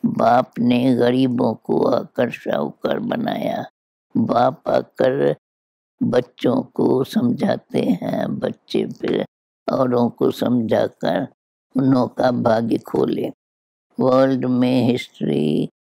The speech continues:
ज्योग्राफी अभी तुम बाप द्वारा सुनते हो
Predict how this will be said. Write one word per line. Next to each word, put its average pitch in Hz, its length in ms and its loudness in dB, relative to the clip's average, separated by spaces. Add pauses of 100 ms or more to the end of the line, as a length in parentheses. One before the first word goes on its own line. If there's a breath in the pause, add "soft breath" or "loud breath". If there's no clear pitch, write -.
(220)
ज्योग्राफी 123 1000 0 (440)
अभी 127 640 0 (240)
तुम 127 500 0
बाप 123 360 4
द्वारा 117 540 -2
सुनते - 540 -4
हो - 460 -6